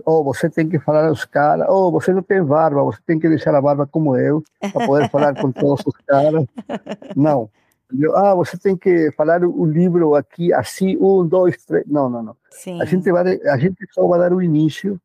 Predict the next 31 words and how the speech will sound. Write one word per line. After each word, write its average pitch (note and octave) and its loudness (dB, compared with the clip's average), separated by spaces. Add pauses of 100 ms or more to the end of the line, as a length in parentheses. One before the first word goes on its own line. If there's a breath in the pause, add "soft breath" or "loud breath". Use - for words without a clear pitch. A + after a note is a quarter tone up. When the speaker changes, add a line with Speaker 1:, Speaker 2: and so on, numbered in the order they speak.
(100)
Speaker 2:
Sim. E3 -14
Speaker 1:
e D3+ -6
te D3+ -2
vai, E3+ 0
e E3+ 0
você E3 0
vai G#3 0
ter F#3 -2
agora E3 2
um G3 4
material G3+ 0 (360 soft breath)
para D#3+ 0
poder D3+ 0 (120)
analisar F3+ -2
e D#3+ 4
ver E3 2 (460)
o D#3+ -4
que, D#3 -2 (200)
porque G3 -4
nem G3+ 0 (100)
todo B3+ 0
o G3 -4
que - -4
eu E3 0
te C#3+ -2
dou D3 0 (240)
é D#3+ 0
aquilo E3 0
que E3+ -6
você D3 -4
precisa, C#3+ -4